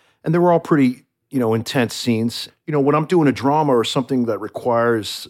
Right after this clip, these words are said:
you know, some intensity, I really go all in, you know, whether it's this movie I did with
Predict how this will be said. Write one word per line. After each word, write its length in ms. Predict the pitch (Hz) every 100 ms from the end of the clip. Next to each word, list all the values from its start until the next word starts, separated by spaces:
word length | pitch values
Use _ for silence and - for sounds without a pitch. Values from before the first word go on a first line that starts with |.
| _
you 100 | 123
know, 120 | 104
some 220 | 101 117 104
intensity, 420 | - 143 147 110
I 60 |
really 240 | 120 139 117
go 220 | 101 92
all 220 | 90 87
in, 240 | 120 80 -
you 80 | 95
know, 340 | 95 98 92 -
whether 320 | 104 101 98
it's 120 | 87
this 160 | 113 -
movie 220 | 101 98
I 40 |
did 120 | 87 95
with 160 | 90